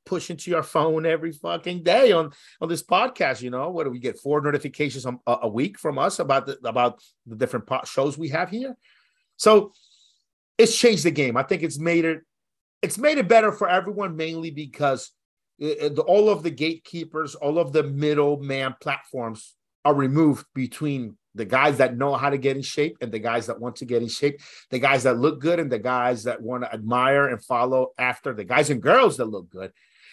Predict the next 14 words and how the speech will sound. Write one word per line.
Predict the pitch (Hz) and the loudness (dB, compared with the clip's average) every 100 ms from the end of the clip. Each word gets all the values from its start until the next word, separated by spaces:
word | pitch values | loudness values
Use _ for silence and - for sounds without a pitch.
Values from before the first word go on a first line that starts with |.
| - | -4
And, | 139 139 | 0 6
um, | 147 147 135 _ _ _ 196 | 6 6 4 _ _ _ 0
and | 208 | 2
I | |
guess | 202 233 208 | 6 4 4
at | 175 | 6
that | 185 - | 6 6
point, | 170 147 | -2 -2
you | |
could | - 160 | -4 0
also | 151 143 | 0 -2
call | 143 - 135 120 | -6 -2 -2 -2
Facebook, | - 139 107 131 127 | -4 -4 -2 -6 -2
uh, | 131 | -4